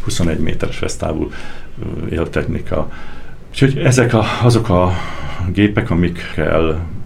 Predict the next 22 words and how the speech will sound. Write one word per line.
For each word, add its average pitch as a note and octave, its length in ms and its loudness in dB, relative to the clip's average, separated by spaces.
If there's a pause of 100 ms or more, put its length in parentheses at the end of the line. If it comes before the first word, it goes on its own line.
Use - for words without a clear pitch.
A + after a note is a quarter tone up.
(240)
már F#2 160 2
nagy F#2 160 4
élmény F2 360 4
repülni, A#2 580 4 (920)
mert, D#2 380 -2
ö, D#2 140 0 (640)
suhan F2 320 0
az D2+ 140 -2
ember, D2+ 280 0
és - 120 -6
nagyobb, D#2+ 280 -2 (240)
úgy, F#2+ 180 -4
úgy G#2+ 380 0
szoktuk - 460 -8
megkülönböztetni F#2 640 0
a - 80 -6
különböző D#2+ 460 0
gépeknek D#2 560 -2
a, C#2+ 240 -2 (640)
a D#2 160 -6
képességet, F2 580 -2
hogy D#2 220 -6